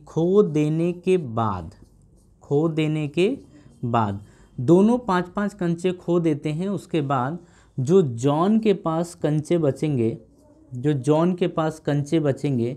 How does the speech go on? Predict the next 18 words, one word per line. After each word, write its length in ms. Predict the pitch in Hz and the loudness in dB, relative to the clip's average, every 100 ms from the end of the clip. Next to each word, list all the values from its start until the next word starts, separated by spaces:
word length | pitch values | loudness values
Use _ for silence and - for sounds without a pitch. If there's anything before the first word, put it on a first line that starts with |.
| - - - - | -12 -20 -20 -2
उन 180 | 165 190 | 2 4
कंचों 420 | 185 165 165 185 | 4 2 2 -2
की 120 | 180 180 | -2 -4
संख्या 420 | 165 156 151 170 | -4 -6 -4 -8
कितनी 360 | 165 156 165 151 | -4 -4 -2 -2
होगी, 360 | 104 95 98 - - | -2 -6 -10 -10 -6
एक्स 280 | 156 - 175 | -6 -4 -4
माइनस 420 | 165 160 165 160 | -2 0 -2 -4
पाँच। 440 | - 156 151 - - - - - - - | -6 -6 -6 -12 -20 -20 -20 -20 -20 -4
अगर 260 | 139 165 202 | 0 2 4
हम 220 | 190 202 | 2 0
कह 200 | 196 175 | 0 0
रहे 120 | 170 | 0
हैं 200 | 151 160 - _ _ _ | -4 -8 -14 _ _ _
कि 140 | 196 196 | -2 -2
जॉन 480 | 147 123 156 175 196 | -6 2 2 4 0
के 140 | 202 | -4
पास 360 | 196 170 175 | -2 -2 -2